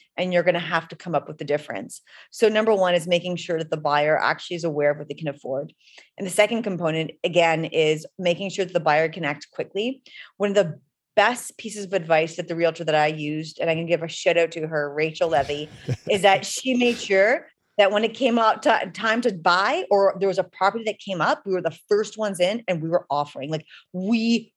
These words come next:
Speaker 1: were there. We did not waste a second. So, um, the biggest mistake in my experience and an obstacle that many buyers are facing right now, given that it's so competitive, is that they have to act quickly and sometimes with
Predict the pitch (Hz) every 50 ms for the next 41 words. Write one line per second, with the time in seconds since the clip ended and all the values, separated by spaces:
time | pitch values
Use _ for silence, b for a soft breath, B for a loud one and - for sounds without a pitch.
0 | _ - 156 156 165 170 165 165 165 160 160 - _ _ - 165 160 156 143 135
1 | 160 160 156 151 151 151 - _ _ _ - 196 214 208 170 196 190 196 190 185
2 | 180 180 175 180 - 175 180 165 156 - - 165 165 - 139 160 160 147 139 160
3 | 165 - - 185 185 185 175 175 b b b b b _ - 196 190 180 180 170
4 | - - _ _ _ _ _ _ _ _ - 202 220 214 170 226 240 247 262 277
5 | 269 294 - - 294 202 - - - _ - 202 202 185 180 175 180 180 185 185
6 | - 175 - - - - 196 185 185 180 180 170 170 170 175 165 175 170 - -
7 | - - 196 185 190 226 240 - - - - 202 185 185 175 175 175 170 156 160
8 | 160 165 165 165 170 160 160 - - 165 - - - 240 240 285 247 214 190 -
9 | 175 165 160 165 156 185 180 190 180 175 - - - - - - - - - 220
10 | 262 262 247 - 185 180 165 180 170 175 175 170 165 160 165 B B B B B
11 | B B - 202 208 175 208 202 185 294 277 277 - - 247 - - 202 202 -
12 | - - - 156 - - 214 233 226 220 185 - 180 175 170 170 175 170 170 160
13 | 170 165 165